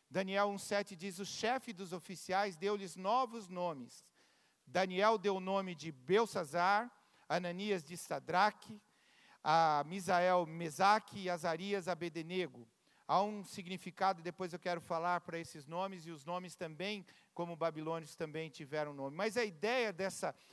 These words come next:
desse nome dado era trazer uma nova identidade, uma nova identidade. Nós cantamos aqui que o Senhor nos deu um novo nome.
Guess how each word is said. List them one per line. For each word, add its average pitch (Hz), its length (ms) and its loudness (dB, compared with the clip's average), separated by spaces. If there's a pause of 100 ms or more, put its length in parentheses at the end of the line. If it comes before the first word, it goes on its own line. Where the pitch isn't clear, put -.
desse 190 280 -2
nome 196 340 -2
dado 165 560 4 (340)
era 196 200 4
trazer 214 380 2
uma 214 160 2
nova 240 500 4
identidade, 165 840 -2
uma 180 180 -2
nova 220 440 2
identidade. 135 840 -10 (260)
Nós 202 220 -2
cantamos 226 480 -2
aqui 214 260 -4
que 233 120 -10
o 214 40 -4
Senhor 226 380 -2
nos 220 160 -6
deu 226 200 2
um 208 160 -8
novo 220 360 0
nome. 127 420 -10